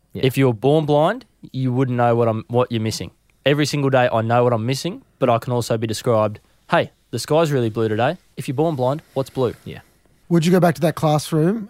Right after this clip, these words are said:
Speaker 3: and change what happened to you?
Speaker 2: No. It's opened up a whole new life. And it's not a worse life. It's not a more negative life. It's just different.
Speaker 1: Hmm.
Speaker 2: If it wasn't meant to happen, it wouldn't have happened.
Speaker 3: Great answer.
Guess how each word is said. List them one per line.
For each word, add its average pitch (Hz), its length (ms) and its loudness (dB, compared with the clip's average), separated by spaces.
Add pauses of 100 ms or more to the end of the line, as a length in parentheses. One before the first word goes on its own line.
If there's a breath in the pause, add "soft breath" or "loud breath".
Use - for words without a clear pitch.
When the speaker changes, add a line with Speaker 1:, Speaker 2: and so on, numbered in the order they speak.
(100)
Speaker 3:
and 127 500 -2 (300)
change 131 500 -4
what 120 80 -6
happened 117 240 -8
to - 100 -10
you? 139 140 -10 (100)
Speaker 2:
No. 107 160 -2 (480)
It's - 160 0
opened 160 300 2
up 131 160 0
a 123 40 -4
whole 139 220 2
new 113 160 -2
life. - 380 -4 (540)
And 139 120 2
it's 131 160 -2
not 151 160 4
a 127 40 4
worse 117 420 0
life. 87 240 -6 (240)
It's - 80 -18
not 135 100 2
a 127 60 2
more 113 180 0
negative 113 400 -2
life. 98 260 -6
It's 113 120 -12
just - 200 -6
different. - 300 -12 (320)
Speaker 1:
Hmm. 98 120 -14 (200)
Speaker 2:
If 131 100 0
it 131 40 -2
wasn't 135 280 2
meant 120 120 0
to 107 80 -4
happen, 110 240 0
it 98 60 -4
wouldn't 104 220 -4
have - 60 -8
happened. - 260 -12 (320)
Speaker 3:
Great 147 200 -10
answer. 135 260 -10